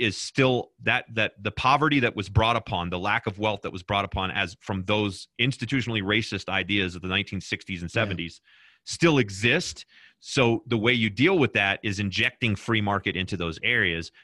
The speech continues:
Speaker 1: and say to businesses, "If you wanna start a business in this area, provide jobs, provide access to healthier foods or whatever, provide access to products for these communities, we're gonna give it to,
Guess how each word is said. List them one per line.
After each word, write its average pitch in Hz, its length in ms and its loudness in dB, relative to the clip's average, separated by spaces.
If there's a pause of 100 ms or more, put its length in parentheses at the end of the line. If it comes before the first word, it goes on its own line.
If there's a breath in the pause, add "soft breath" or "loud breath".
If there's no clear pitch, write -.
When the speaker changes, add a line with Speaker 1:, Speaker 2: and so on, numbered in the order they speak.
Speaker 1:
and 98 100 -6
say 113 180 0
to 104 60 0
businesses, 98 520 -4
"If 92 120 -8
you 104 80 -4
wanna 113 180 0
start 117 240 0
a 107 40 0
business 107 420 -2
in 101 180 -6
this 101 240 -2
area, 90 500 0 (300 loud breath)
provide 113 420 0
jobs, 98 460 2
provide 104 400 -2
access 107 480 -2
to 101 180 -4 (300 soft breath)
healthier 107 360 -4
foods 110 320 -2
or 107 60 -6
whatever, 104 340 2
provide 123 460 2 (200)
access 123 360 0
to - 80 -14
products 101 440 0 (440 soft breath)
for 127 260 2
these 120 200 0
communities, 113 580 0
we're 101 160 -10
gonna 107 160 -2
give 95 140 -2
it 101 100 -6
to, - 120 -10